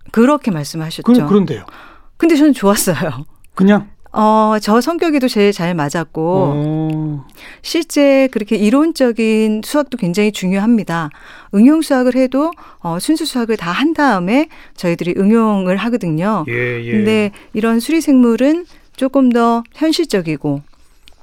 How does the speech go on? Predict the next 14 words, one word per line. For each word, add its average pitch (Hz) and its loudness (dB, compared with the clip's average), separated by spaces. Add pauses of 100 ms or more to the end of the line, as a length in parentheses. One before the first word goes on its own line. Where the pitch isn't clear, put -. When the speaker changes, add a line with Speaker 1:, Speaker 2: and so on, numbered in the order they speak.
(340)
Speaker 1:
또 190 2
의학하고 220 2
같이 156 -4
연계가 190 0
되면서 160 -2 (100)
Speaker 2:
음. 151 -2
Speaker 1:
조금은, 240 0 (280)
어, 156 -6
질병이라든지 185 -2 (260)
그렇게 170 -8
저희들이 160 -4
수학을 277 0
이용을 165 -2
해서 254 -2